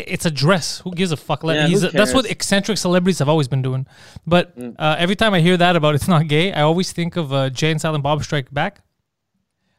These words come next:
Speaker 1: Um, uh, uh, Carlin was in that.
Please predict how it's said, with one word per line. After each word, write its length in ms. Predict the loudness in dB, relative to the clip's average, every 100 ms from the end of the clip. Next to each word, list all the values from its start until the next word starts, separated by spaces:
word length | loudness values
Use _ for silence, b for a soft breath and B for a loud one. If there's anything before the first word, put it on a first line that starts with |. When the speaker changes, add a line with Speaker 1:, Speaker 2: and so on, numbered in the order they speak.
| _
Speaker 1:
Um, 800 | -2 2 2 2 0 -2 -6 -8
uh, 260 | -10 -10 -10
uh, 160 | -10 -12 -2
Carlin 360 | 2 2 2
was 160 | 0 -2
in 140 | -4
that. 280 | -4 -8 -14